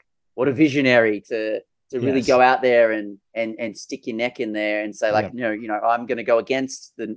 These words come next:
Speaker 1: the normal narrative, the I M F narrative, and, and take on Bitcoin because it's for the people." And, uh, that, you know, I, you know, I tip my hat to that. It's a fantastic story.
Speaker 2: Hundred percent. Yeah. I can't remember who said this. Must have been Stacy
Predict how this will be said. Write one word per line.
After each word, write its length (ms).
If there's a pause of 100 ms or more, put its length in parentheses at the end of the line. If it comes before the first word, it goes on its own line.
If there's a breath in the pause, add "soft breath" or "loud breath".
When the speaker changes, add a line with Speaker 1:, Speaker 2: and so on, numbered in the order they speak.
Speaker 1:
the 160
normal 400
narrative, 540
the 120
I 180
M 100
F 240
narrative, 600 (320)
and, 160
and 220
take 240
on 180
Bitcoin 480
because 460
it's 200
for 120
the 100
people." 560
And, 280 (460)
uh, 300
that, 220
you 100
know, 120 (460)
I, 100
you 200
know, 80
I 80
tip 180
my 120
hat 180
to 80
that. 180
It's 140
a 80
fantastic 580
story. 440 (880)
Speaker 2:
Hundred 260
percent. 340
Yeah. 260
I 460
can't 300
remember 340
who 260
said 400
this. 200
Must 260
have 80
been 180
Stacy 640